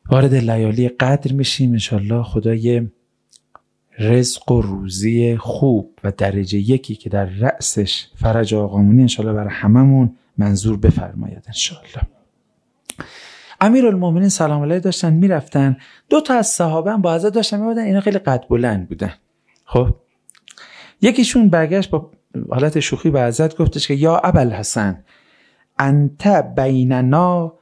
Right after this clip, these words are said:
کنون فی لنا.» خیلی با سلیقه بود. «انت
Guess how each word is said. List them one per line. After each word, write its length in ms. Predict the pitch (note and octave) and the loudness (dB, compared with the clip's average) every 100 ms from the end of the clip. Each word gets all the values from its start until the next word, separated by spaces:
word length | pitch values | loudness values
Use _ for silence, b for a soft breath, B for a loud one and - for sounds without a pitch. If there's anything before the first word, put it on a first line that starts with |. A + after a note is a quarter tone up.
| _ _ - | _ _ -8
کنون 1300 | D3 C3+ C3+ C3 C#3+ G3 G3 F#3 F3 F3+ F3 F3 E3 _ | -4 -2 -4 -2 2 4 4 2 2 2 2 0 -2 _
فی 280 | - B2 A2+ | 0 0 2
لنا.» 580 | A2 A2 A#2 F#2+ E2 _ _ _ | 0 0 0 -2 -6 _ _ _
خیلی 280 | E3 E3 B2 | 0 2 -2
با 240 | A2 G2 | -2 -4
سلیقه 480 | - G2 F2+ F#2 F#2+ | -4 -6 -4 -4 -4
بود. 340 | F2 E2+ _ _ _ _ _ _ _ _ | -6 -10 _ _ _ _ _ _ _ _
«انت 720 | - C3 C3+ - E3 C3 G2 | -4 -4 -6 -2 0 0 -4